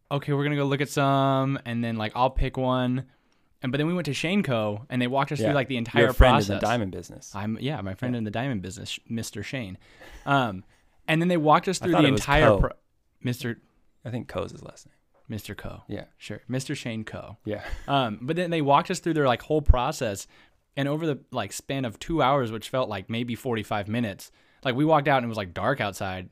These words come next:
Speaker 1: and it was crazy. But o-, over that, like, two hours, we, we picked out a ring.
Speaker 2: Mm-hmm.
Speaker 1: Like, they just, like, wa-, it was so effortless.
Speaker 2: Yeah.
Speaker 1: It was crazy. And then by the end of it, I was like, "Well, I guess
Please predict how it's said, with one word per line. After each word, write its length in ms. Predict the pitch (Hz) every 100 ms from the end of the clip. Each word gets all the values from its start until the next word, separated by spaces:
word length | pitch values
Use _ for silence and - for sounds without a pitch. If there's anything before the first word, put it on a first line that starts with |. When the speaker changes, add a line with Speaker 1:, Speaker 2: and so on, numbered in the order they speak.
| _ -
Speaker 1:
and 120 | 117
it 20 |
was 140 | 110
crazy. 260 | - 143 113
But 160 | 98 143
o-, 180 | 170 -
over 160 | 175
that, 160 | 180 120
like, 160 | 110 -
two 200 | 165 151
hours, 340 | 139 120 101 - _ _ _
we, 400 | - 143 - - _ _ _ -
we 140 | 127
picked 280 | 143 165 156
out 160 | 135 131
a 40 |
ring. 220 | 104 131 -
Speaker 2:
Mm-hmm. 200 | 120 131
Speaker 1:
Like, 220 | 135 127
they 100 | 147
just, 140 | 160
like, 200 | 160 120
wa-, 140 | 120 - 110
it 60 | 117
was 160 | 123
so 220 | - 156 156
effortless. 640 | 123 - 135 - - -
Speaker 2:
Yeah. 200 | 117 107 - _ -
Speaker 1:
It 120 | 151
was 140 | 151
crazy. 440 | - 160 143 98 -
And 140 | 139
then 120 | 147 135
by 120 | 127
the 80 | 131
end 100 | 170
of 60 |
it, 40 | 113
I 40 |
was 80 | 107
like, 140 | 104
"Well, 120 | 127
I 100 | 123
guess 260 | 117 131 -